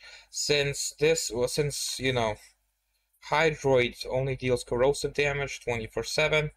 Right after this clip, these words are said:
uh, this is going to be maxed all the time, making this mod give you five hundred percent additional, um, you know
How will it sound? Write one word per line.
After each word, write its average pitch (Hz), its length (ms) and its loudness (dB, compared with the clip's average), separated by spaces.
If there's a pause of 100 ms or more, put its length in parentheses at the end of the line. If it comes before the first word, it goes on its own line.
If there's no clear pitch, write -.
(500)
uh, 131 400 4 (100)
this 165 240 2
is 156 60 -6
going 151 220 2
to 143 100 -6
be 135 160 0 (140)
maxed 139 680 -2
all 127 220 4
the 113 100 2
time, 151 680 0
making 127 460 -4
this 143 320 0 (240)
mod 117 460 0
give 117 180 -2
you 110 140 0
five 135 240 2
hundred 127 280 0
percent 120 380 0
additional, 113 800 0 (560)
um, 113 680 4 (920)
you 131 120 0
know 104 260 0